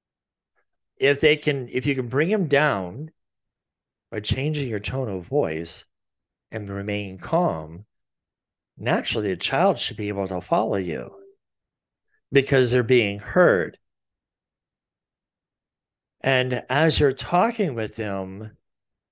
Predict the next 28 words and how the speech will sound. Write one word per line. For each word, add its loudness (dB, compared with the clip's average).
you -2
want 6
to 8
be 0
providing 2
empathy. -2
Empathy 4
in 0
such 2
a 4
way 6
that 0
you're 0
not -2
taking -4
over -4
the -4
conversation, -2
but 2
empathy 2
to 0
let 4
them -6
know 4
you -2
recognize 0
they're -2
hurting. -2